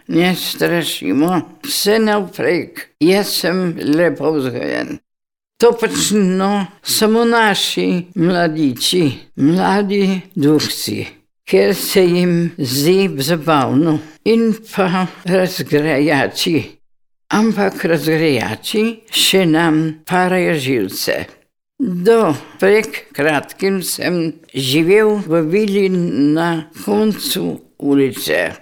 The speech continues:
Potem pa so vilo začeli obnavljati in moral sem si poiskati nov dom. Vaša podstreha je bilo, je bila kot nalašč.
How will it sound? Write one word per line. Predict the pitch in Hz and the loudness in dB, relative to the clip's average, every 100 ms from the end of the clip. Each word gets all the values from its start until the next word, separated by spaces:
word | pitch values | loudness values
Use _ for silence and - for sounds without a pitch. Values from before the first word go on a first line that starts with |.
| _ - | _ -6
Potem | 196 240 226 | -2 0 0
pa | - 220 | 0 -2
so | - - - 180 185 170 - | -2 -4 0 0 0 -4 -4
vilo | 156 196 208 190 180 | 0 2 2 0 -2
začeli | 160 147 117 143 156 190 208 | -2 -2 -2 0 2 2 2
obnavljati | 196 180 190 170 107 110 85 - 52 - _ _ - | 0 0 -2 0 0 0 -2 -6 -8 -8 _ _ 0
in | 208 208 185 156 165 170 180 | 2 2 0 0 0 2 4
moral | 214 220 220 196 | 4 2 2 0
sem | - - 190 190 | -4 -2 -2 -2
si | - - - 170 160 - _ - | -6 -8 -4 -2 -2 -6 _ -2
poiskati | 147 139 - 214 208 208 - - | 0 0 0 0 0 -2 -14 -10
nov | - 131 165 165 175 | -2 2 2 0 -2
dom. | 135 101 120 117 123 - _ _ _ _ _ _ | -2 0 0 -2 -6 -14 _ _ _ _ _ _
Vaša | 208 143 151 143 - 190 | -6 -2 0 -2 -2 -4
podstreha | 214 190 - - 202 196 196 - 98 185 - - | -4 -4 -4 0 2 2 0 -4 -6 -6 -10 -8
je | 214 214 202 | -2 2 2
bilo, | 170 156 139 160 175 185 170 - - - | 2 0 2 2 2 -2 -6 -12 -16 -4
je | 156 170 | -2 0
bila | 160 151 175 | 0 2 0
kot | 175 - - 156 | -2 -10 -6 -2
nalašč. | 151 - - - - | 0 -2 -8 -16 -20